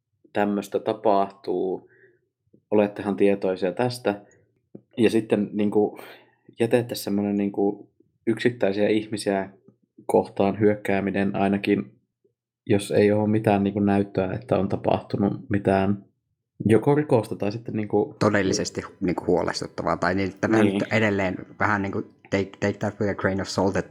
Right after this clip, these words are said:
Speaker 2: todellisesti huolestuttavaa, koska mä en tiedä, mitä tässä yksittäistapauksessa on tapahtunut. Oliko se
Speaker 1: Mm.
Speaker 2: sitten kenties kurumannusta vai ei, mä, minä en tiedä. Mä en tiedä,
Speaker 1: Mm.
Speaker 2: okei. <laughs> Mutta kun mä myös oon kiinnittänyt sen huomioon, mä oon aika usein ehkä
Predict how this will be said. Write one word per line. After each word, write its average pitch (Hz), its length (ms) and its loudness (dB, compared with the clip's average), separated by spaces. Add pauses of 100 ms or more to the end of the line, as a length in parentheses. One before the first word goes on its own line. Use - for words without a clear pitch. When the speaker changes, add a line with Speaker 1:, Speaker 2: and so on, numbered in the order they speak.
Speaker 2:
todellisesti 92 440 0
huolestuttavaa, 90 520 -2
koska 85 160 -2
mä 104 140 2
en 95 80 -2
tiedä, 101 200 -4
mitä 85 220 -2
tässä - 260 -6
yksittäistapauksessa - 880 -4
on - 80 -2
tapahtunut. 90 600 -4
Oliko 87 240 0
se 95 80 -2
Speaker 1:
Mm. 95 40 0
Speaker 2:
sitten 95 180 -2
kenties 110 320 0
kurumannusta 107 640 -2
vai 104 140 2
ei, 110 300 2
mä, 87 160 0 (140)
minä 90 320 0
en 127 80 0
tiedä. 76 240 -2 (460)
Mä - 60 2
en 120 60 4
tiedä, 98 160 0
Speaker 1:
Mm. 92 100 -10
Speaker 2:
okei. 104 220 -2 (560)
<laughs> - 440 -14
Mutta 135 480 4 (100)
kun 101 320 -4
mä 110 140 2
myös 123 300 -2
oon 117 180 -4
kiinnittänyt 131 480 -4
sen 104 220 0
huomioon, 90 360 0
mä 87 80 2
oon 85 80 2
aika 92 200 0
usein 101 400 -2
ehkä - 280 -2